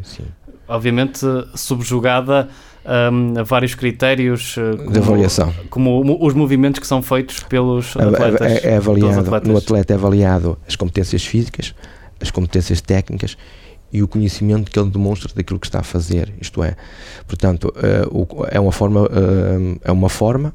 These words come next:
Speaker 1: o que o atleta está sozinho a fazer, mas não implica que tenha, eh, que tenha, que seja, seja um combate, não é? Eu não vou estar a fazer um soco para a frente, olhar para o lado, não é?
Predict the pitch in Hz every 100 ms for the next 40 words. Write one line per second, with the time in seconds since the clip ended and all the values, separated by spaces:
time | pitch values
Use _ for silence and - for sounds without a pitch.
0 | - - 90 87 85 - 98 95 101 101
1 | - 104 127 139 - - - - 87 90
2 | - 95 98 - - 104 107 113 - 101
3 | - - - - 98 101 - - - 107
4 | 104 - - 107 110 107 113 110 - -
5 | - - - 82 - - - - 92 92
6 | 92 - 98 92 101 95 95 95 - 107
7 | 90 - - - - - 98 95 - 117
8 | 131 - - 110 - - 101 - 80 78
9 | -